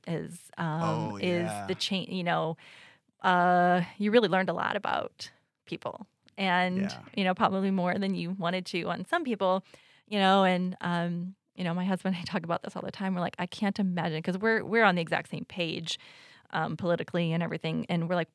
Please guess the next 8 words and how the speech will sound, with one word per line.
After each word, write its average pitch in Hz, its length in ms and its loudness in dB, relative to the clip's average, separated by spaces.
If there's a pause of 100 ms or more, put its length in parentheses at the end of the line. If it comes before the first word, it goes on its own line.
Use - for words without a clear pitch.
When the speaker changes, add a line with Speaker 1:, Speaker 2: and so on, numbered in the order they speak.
(140)
Speaker 1:
"We 180 60 -14
can't 208 240 0
imagine 175 720 -2 (500)
right 175 220 -4
now - 340 -4
if 175 240 -4 (280)
we 175 140 -8
weren't." - 400 -14